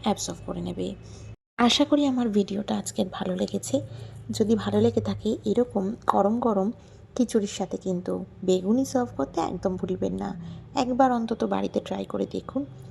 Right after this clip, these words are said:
ভালো লাগলে অবশ্যই like, share and subscribe করতে ভুলবেন না। পাশে থাকা বেল আইকনটা অবশ্যই প্রেস করবেন নতুন ভিডিওর আপডেটসের জন্য। ভালো থাকবেন, সুস্থ থাকবেন, সাবধানে থাকবেন।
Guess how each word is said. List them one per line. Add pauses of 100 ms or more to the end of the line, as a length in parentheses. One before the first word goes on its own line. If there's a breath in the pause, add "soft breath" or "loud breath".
(160)
ভালো
লাগলে (160)
অবশ্যই (960 loud breath)
like,
share (120)
and
subscribe
করতে
ভুলবেন
না।
পাশে
থাকা
বেল
আইকনটা
অবশ্যই
প্রেস
করবেন
নতুন
ভিডিওর
আপডেটসের
জন্য। (220)
ভালো
থাকবেন, (320)
সুস্থ
থাকবেন,
সাবধানে
থাকবেন।